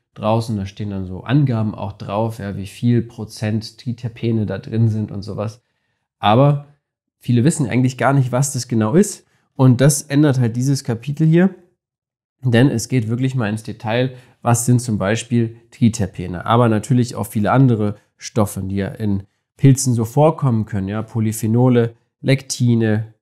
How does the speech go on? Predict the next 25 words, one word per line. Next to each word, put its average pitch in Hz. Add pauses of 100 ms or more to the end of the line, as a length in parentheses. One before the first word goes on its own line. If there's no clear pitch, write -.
(420)
Germanium 107
geht's 101
hier 104
darum 98
und 104
Polysaccharide, 107
natürlich 110
auch, 117
ja, 104
die 104
guten 120
alten 110
Polysaccharide. 123
Ja, 147
man 113
sieht's, 156
es 131
ist 156
ja 113
auch 120
alles 143
immer 127
mit 117
vielen 135
Darstellungen 139